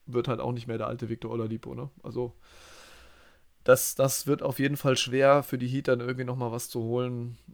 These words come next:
Ähm, weiß auch nicht. Also bei den Bucks sehe ich auf jeden Fall, obwohl die so gut gespielt haben, nochmal deutlich mehr Luft nach oben als bei den Heat und dann ist es sowieso, ähm, vorbei. Was auch irgendwie schade ist, aber gut.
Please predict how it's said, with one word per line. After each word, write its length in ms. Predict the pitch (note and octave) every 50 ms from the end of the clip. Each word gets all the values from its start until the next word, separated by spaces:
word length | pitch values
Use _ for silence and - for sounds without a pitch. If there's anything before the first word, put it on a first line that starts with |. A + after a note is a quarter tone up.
| -
Ähm, 920 | - - - D2 D2+ - C3+ C#3 C2+ C2 B2+ B2+ B2+ B2+ B2 A#2 B2+ C#2 - - - - - - - - - -
weiß 200 | - B2+ - -
auch 120 | - -
nicht. 140 | C3+ A#2+ C3
Also 220 | C#3 B2 C3+ C3+ - - -
bei 140 | - C3+
den 120 | C3+ C#3 A#2+
Bucks 300 | - C#3 D3+ - - -
sehe 260 | - - C#3 C3+ D3+
ich 120 | D3+ D#3
auf 100 | C#3+ C#3
jeden 140 | E3 E3 D#3
Fall, 240 | - - D3 D3 -
obwohl 240 | - D#3 C3+ D#3+ G3
die 80 | F#3+ F3+
so 100 | F3 E3
gut 140 | D#3+ E3+ -
gespielt 320 | - D3 - D#3 D3+ D3+
haben, 220 | D3+ C#3+ C#3+ D3 - _ _ _ _ _ _ _ _ -
nochmal 300 | - C#3 B2+ C#3+ C#3+ B2+
deutlich 340 | B2 B2+ B2+ B2 - B2+ B2
mehr 160 | A#2+ A#2+ A#2+
Luft 180 | C3 C3+ - -
nach 140 | B2 A2
oben 380 | G#2+ A#2 C3+ C3 C#3+ B2 D3+ C#3+ _ _ _ _ _ _ _ -
als 260 | - C3+ A#2 A#2 - -
bei 160 | - A2+ A#2
den 140 | B2+ B2 A2+
Heat 240 | A2+ A#2 C3 -
und 160 | - - A#2 B2
dann 120 | A#2 A2+
ist 120 | A2+ A2
es 80 | A2 A2
sowieso, 420 | A#2 A#2 A2 A2+ A2+ A#2+ B2 C3 - _ _ _ _ _ _ _ _ _ - -
ähm, 280 | C2 C2 C2 B2 - - -
vorbei. 420 | - - D3 D3 C#3 A#2 - - - _ _ _ _ - _ - - - - - - - - - - _ _ _ _ _ _ _ _ _ _ _ -
Was 120 | - E3+
auch 80 | F#3+ F#3
irgendwie 200 | F3 E3 E3 D#3+
schade 240 | - D3 C3+ C#3+ D#3+
ist, 180 | E3+ D#3+ -
aber 140 | - B2+ B2
gut. 200 | A#2 A#2 A#2 -